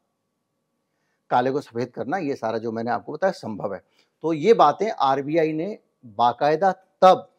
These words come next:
चिट्ठी लिखकर केंद्र सरकार को बताई थी। केंद्र सरकार का जवाब आया, "अब तो फाइनेंस बिल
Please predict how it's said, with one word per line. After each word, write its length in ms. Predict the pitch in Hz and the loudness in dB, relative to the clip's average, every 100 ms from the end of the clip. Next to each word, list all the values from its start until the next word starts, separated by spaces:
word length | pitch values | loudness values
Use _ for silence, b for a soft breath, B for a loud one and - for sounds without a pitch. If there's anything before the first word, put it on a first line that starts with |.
| _ _ _ _ _ _ _ - | _ _ _ _ _ _ _ -8
चिट्ठी 440 | 190 - - 247 | -8 -8 -2 0
लिखकर 500 | 220 220 - - 233 | 2 0 0 4 4
केंद्र 320 | 233 220 208 | 6 2 2
सरकार 400 | 190 196 190 190 | 0 2 6 4
को 140 | 185 165 | 4 -4
बताई 300 | 151 135 131 | -2 -2 -4
थी। 280 | - - _ _ _ _ _ _ _ _ _ _ _ _ _ _ _ _ _ _ | -8 -20 _ _ _ _ _ _ _ _ _ _ _ _ _ _ _ _ _ _
केंद्र 220 | 165 170 | -2 -2
सरकार 380 | 165 170 160 165 | -2 0 4 4
का 80 | 151 | 4
जवाब 320 | 139 147 151 | 4 6 6
आया, 260 | 135 147 170 | 6 6 6
"अब 340 | - 131 - | 4 -4 -6
तो 120 | - 156 | -8 -8
फाइनेंस 540 | - 117 123 147 - | -6 -6 -6 -8 -6
बिल 260 | 143 160 | -4 -4